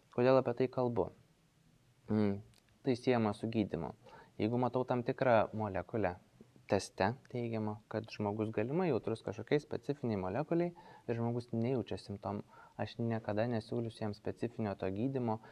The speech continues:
ilgai trunkančių ir sudėtingų metodų kaip alergenų specifinė imunoterapija. Net jeigu simptomai yra sil-, silpni, aš taip pat nesiūlyčiau,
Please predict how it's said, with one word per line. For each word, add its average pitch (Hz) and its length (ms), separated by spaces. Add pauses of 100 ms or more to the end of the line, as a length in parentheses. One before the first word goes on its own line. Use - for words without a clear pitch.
(200)
ilgai 110 320
trunkančių 117 680
ir - 80
sudėtingų 104 480
metodų 110 340
kaip - 240
alergenų 104 560
specifinė 107 560
imunoterapija. 98 800 (840)
Net 120 260
jeigu 127 220
simptomai 135 520
yra 120 140
sil-, 123 320
silpni, 120 560
aš - 240
taip - 180
pat 165 200
nesiūlyčiau, 104 680